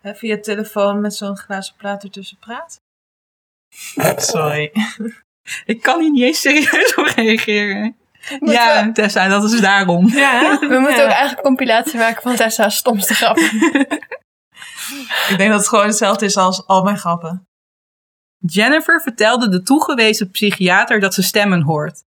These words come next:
Speaker 2: dat ze visioenen heeft en dat ze June wil doden. June vertelde over hoe gevoelig ze was, hoe ze het humeur van anderen oppikt,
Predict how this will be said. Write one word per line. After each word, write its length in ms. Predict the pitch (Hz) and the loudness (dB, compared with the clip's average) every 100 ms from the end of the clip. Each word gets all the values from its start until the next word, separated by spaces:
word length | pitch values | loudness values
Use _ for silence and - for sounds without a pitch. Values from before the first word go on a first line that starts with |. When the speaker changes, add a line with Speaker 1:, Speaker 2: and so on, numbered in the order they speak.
| _ _ _ _ | _ _ _ _
Speaker 2:
dat 100 | 180 | -4
ze 100 | 185 | 0
visioenen 520 | 202 160 208 254 262 | 0 2 2 2 2
heeft 480 | 220 208 247 - - _ _ _ | 2 2 -2 -6 -16 _ _ _
en 120 | 208 | 0
dat 120 | 208 | 0
ze 80 | 208 | 0
June 420 | 147 185 208 202 | 0 2 4 2
wil 180 | 160 160 | 0 -2
doden. 480 | 156 156 156 151 175 _ _ _ _ _ _ _ | 0 0 -2 -4 -8 _ _ _ _ _ _ _
June 360 | _ 185 208 302 | _ 2 4 2
vertelde 480 | - 269 208 233 254 | -2 -2 0 2 2
over 280 | 202 196 202 | 0 2 2
hoe 120 | 220 | 0
gevoelig 460 | 170 - 233 285 | -2 0 2 0
ze 140 | - 233 | -2 0
was, 440 | 202 285 - - _ _ _ _ | 0 0 -4 -16 _ _ _ _
hoe 180 | - 214 | 0 2
ze 140 | 208 220 | 2 2
het 400 | 190 180 180 165 | 2 2 -2 0
humeur 400 | 196 185 196 226 | 4 4 4 2
van 140 | 196 | 0
anderen 380 | - 208 240 214 | 0 2 2 0
oppikt, 600 | - 185 180 180 180 - | -2 -2 -4 -4 -6 -18